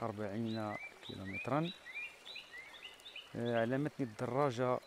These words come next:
الهوائية بطبيعة الحال. في هذه المرة أجر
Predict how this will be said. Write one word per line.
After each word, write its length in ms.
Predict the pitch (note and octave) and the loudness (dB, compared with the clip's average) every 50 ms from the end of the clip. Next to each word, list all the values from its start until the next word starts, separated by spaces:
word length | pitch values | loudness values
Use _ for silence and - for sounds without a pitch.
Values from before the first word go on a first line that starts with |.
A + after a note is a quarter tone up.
| - - | -6 -8
الهوائية 440 | - G#2+ G#2+ G#2+ G#2+ A2 - A2 | -6 -4 -2 0 0 0 0 -2
بطبيعة 440 | G#2 - - - - F#2+ G2 G#2+ G2+ - | -4 -6 -6 -4 -4 -2 -2 -2 -4 -4
الحال. 400 | - - - C#3 D3+ E3 E3+ F3 | -4 0 2 6 6 6 6 4
في 240 | - - - D3 C#3+ | 0 -6 -4 -2 0
هذه 240 | C#3+ C#3 C3 C3 C3 | 0 2 2 2 0
المرة 580 | B2 B2 A#2+ A#2 A2 G#2+ A#2 C#3 D3 D3+ - - - - | 0 0 -2 -2 -2 0 2 2 4 4 2 0 -2 -4
أجر 560 | B2 A2 G#2+ C3+ D3 C3+ - A2+ B2+ B2+ A#2+ | -4 -4 -2 0 0 0 0 0 0 0 0